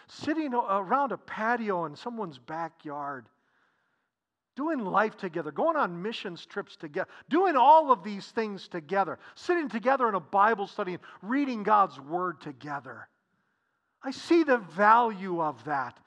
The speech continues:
When believer calls up another believer, this morning again, someone said, "This person changed my life over the last year." I said, "That's the gospel."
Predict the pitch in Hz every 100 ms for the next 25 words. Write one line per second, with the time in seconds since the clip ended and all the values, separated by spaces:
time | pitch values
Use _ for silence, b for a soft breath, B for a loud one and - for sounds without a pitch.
0 | B B B 233 185 226 247 311 262 196
1 | - 254 175 214 214 202 214 208 196 180
2 | 202 214 180 165 220 - 262 285 262 208
3 | 254 - B B - 269 269 254 - 277
4 | 226 311 302 - - 285 277 262 226 -
5 | 277 262 247 196 226 220 214 220 226 190
6 | 170 190 180 175 165 156 170 160 165 -
7 | 175 170 170 151 - b b b b -
8 | - 170 139 165 - - 135 185 - -
9 | - - - 143 143 120